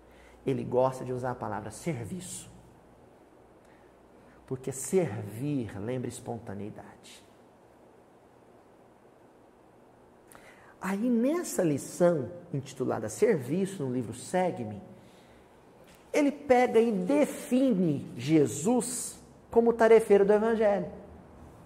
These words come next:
Porque Jesus não inventou o evangelho. O evangelho é de Deus. É a boa notícia de Deus.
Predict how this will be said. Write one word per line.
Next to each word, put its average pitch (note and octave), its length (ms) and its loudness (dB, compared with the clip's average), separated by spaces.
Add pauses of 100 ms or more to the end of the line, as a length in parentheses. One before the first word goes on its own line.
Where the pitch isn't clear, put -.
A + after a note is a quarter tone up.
(500)
Porque E4 320 4
Jesus C4 800 4
não B3+ 160 0
inventou D#4 540 4
o F4+ 40 2
evangelho. C#3 640 2 (2750)
O G3+ 60 6
evangelho B3+ 400 6
é E4+ 60 6
de E4 100 6
Deus. - 640 2 (1040)
É - 60 4
a C#4 80 4
boa C4 240 6
notícia D4 540 0
de B3 140 2
Deus. D4+ 560 4